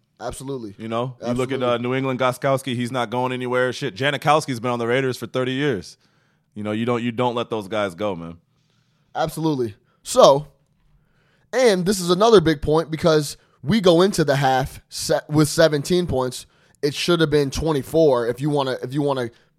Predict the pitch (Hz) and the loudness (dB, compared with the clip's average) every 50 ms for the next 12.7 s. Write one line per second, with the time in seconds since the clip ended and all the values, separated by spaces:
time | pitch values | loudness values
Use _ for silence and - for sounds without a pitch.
0 | _ 156 151 147 - - 190 185 170 160 143 123 135 156 147 143 120 120 131 143 | _ -4 -4 -2 0 2 2 2 2 0 -2 0 2 4 4 4 2 0 -2 -4
1 | 143 139 120 - - 139 135 131 123 127 123 120 - 135 143 143 139 120 - - | -4 -4 -8 -6 -4 -2 -2 0 0 0 -2 0 -2 -4 -4 -4 -4 -6 -6 -4
2 | 131 123 117 - - 127 120 - 120 110 98 101 101 113 120 113 104 - - - | -4 -2 -2 -2 -4 -6 -6 -6 -8 -6 -6 -6 -4 -4 -4 -4 -6 -8 -10 -10
3 | 123 120 - 104 120 120 110 101 110 113 110 107 107 - - 107 104 101 101 98 | -10 -8 -8 -8 -8 -6 -6 -6 -4 -4 -4 -4 -6 -6 -6 -6 -6 -6 -8 -10
4 | 92 - _ _ _ _ _ _ _ _ - 117 123 123 120 131 123 117 - 147 | -12 -16 _ _ _ _ _ _ _ _ -10 -8 -6 -4 -2 -2 -4 -4 -2 0
5 | 151 135 120 117 117 117 - - 117 - 131 113 107 107 107 98 104 110 107 - | 0 0 0 -2 -4 -4 -4 -6 -6 -6 -8 -10 -10 -12 -14 -12 -10 -10 -10 -8
6 | 165 151 151 147 139 - - 107 92 90 87 - 87 85 - - 92 87 85 87 | -6 -6 -4 -4 -6 -8 -10 -12 -12 -10 -12 -12 -12 -12 -10 -10 -10 -10 -10 -14
7 | 90 - _ _ _ _ _ _ - 147 - - - - 190 208 208 196 - 185 | -18 -20 _ _ _ _ _ _ -8 -8 -8 -6 -6 -4 -2 0 0 0 0 2
8 | 175 156 - - 180 180 170 143 139 135 135 131 - _ _ _ - 143 147 - | 2 2 2 2 2 2 2 2 0 -2 -4 -6 -10 _ _ _ -8 -2 4 8
9 | 185 170 156 127 117 139 180 185 - - 160 151 120 - - _ _ _ _ _ | 8 8 8 6 4 4 4 4 4 2 2 0 0 0 -4 _ _ _ _ _
10 | _ _ - 95 143 202 233 214 165 - - - 165 160 151 143 127 - 139 151 | _ _ -10 -6 -2 2 2 2 2 0 0 2 4 4 4 4 2 2 2 2
11 | 143 123 117 113 113 - - 131 110 98 98 113 107 87 - 101 104 101 175 190 | 2 0 -4 -8 -10 -4 -4 -4 -4 -4 -6 -8 -10 -10 -8 -6 -2 0 2 4
12 | 165 135 104 85 82 - _ _ - 98 98 85 76 | 2 2 0 -4 -10 -16 _ _ -10 -10 -8 -8 -10